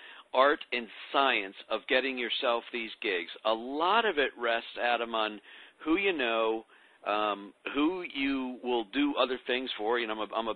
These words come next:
big believer in, in giving first and, you know, in, in getting second. Um,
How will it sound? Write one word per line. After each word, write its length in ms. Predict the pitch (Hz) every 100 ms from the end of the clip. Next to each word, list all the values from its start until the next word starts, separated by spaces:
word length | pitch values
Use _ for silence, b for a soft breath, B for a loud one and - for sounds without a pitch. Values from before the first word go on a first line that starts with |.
| -
big 220 | 127 127
believer 460 | 127 123 117 117
in, 80 | 104 104
in 240 | 113 107
giving 420 | 117 120 120 110 104 -
first 280 | 127 117 123 -
and, 160 | 104 92 _
you 100 | 123
know, 240 | 107 98 98 -
in, 160 | 104 101 101
in 120 | 101
getting 380 | 107 113 107 101 - - - -
second. 400 | 147 135 113 98 - B B B B
Um, 340 | 110 107 107